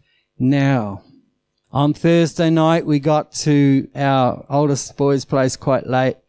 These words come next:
We took kids with us. The other kids all arrived. They were so buzzing out 'cause they were gonna be able to sleep in the garage. <laughs> Eight kids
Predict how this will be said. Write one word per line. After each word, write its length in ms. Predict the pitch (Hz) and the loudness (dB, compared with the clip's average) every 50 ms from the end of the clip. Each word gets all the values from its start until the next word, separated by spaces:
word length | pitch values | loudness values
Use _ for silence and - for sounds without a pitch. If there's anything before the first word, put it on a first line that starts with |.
| _ _ _ _ - - | _ _ _ _ -12 -6
We 160 | 143 151 160 | -2 -2 -2
took 380 | 160 - - 170 - - - | -2 -2 -4 -4 -4 -4 -10
kids 320 | - - 165 151 139 - 143 | -6 -4 -4 -2 -2 -2 -2
with 160 | 156 160 147 | -2 0 0
us. 400 | 151 151 151 147 156 147 - - | 0 0 0 0 -2 -4 -6 -10
The 180 | - 110 - - | -12 -14 -16 -14
other 220 | - 156 160 151 | -14 -10 -10 -10
kids 380 | - - - 165 160 143 - 165 | -10 -6 -4 -4 -4 -2 -2 -2
all 180 | 151 151 151 | 0 2 2
arrived. 480 | 147 143 147 151 151 147 147 147 139 127 | 2 2 2 2 2 2 2 0 -2 -2
They 140 | 135 131 127 | -2 -2 -2
were 220 | 120 107 95 85 | -2 -4 -4 -6
so 640 | - - - - - - 196 180 170 170 170 175 165 | -8 -10 -10 -8 -4 -2 0 0 2 2 0 0 -2
buzzing 500 | 143 143 160 156 165 165 147 151 156 151 | -4 -4 -2 -2 -2 -2 -4 -6 -6 -4
out 220 | 151 151 147 - _ | -4 -4 -6 -8 _
'cause 300 | - 147 143 135 120 - | -8 -6 -6 -6 -6 -6
they 160 | 147 143 139 | -6 -6 -6
were 180 | 135 135 135 | -8 -10 -12
gonna 260 | 135 143 175 180 165 156 | -10 -10 -8 -8 -6 -6
be 120 | 156 - | -4 -4
able 180 | 170 175 175 165 | -2 -2 0 -2
to 100 | 160 147 | -2 -4
sleep 680 | - - - - - 190 202 233 247 247 - - 233 | -4 -8 -8 -6 -6 -6 -4 -4 -4 -4 -4 -2 -4
in 140 | 233 226 220 | -4 -2 -2
the 80 | 220 | -6
garage. 1160 | 208 214 226 233 247 240 233 233 226 226 220 214 208 196 175 160 151 139 120 110 - - - - _ - - - | -2 0 2 2 4 4 2 2 2 2 2 2 2 2 0 0 -2 -6 -8 -12 -12 -12 -12 -14 _ -20 -18 -10
<laughs> 1600 | - 277 - - - _ - - 165 160 165 170 - 135 131 - - - - - _ - - - 123 113 - _ _ _ - - | -10 -10 -10 -12 -20 _ -14 -12 -10 -8 -8 -10 -12 -14 -18 -16 -16 -16 -16 -16 _ -20 -20 -20 -20 -20 -20 _ _ _ -8 -4
Eight 320 | 226 240 254 247 240 _ | -2 -2 -2 -2 -4 _
kids 760 | - - 269 277 277 247 175 143 - - - - - - - | -6 -2 0 2 2 0 -2 -6 -8 -6 -4 -4 -4 -4 -6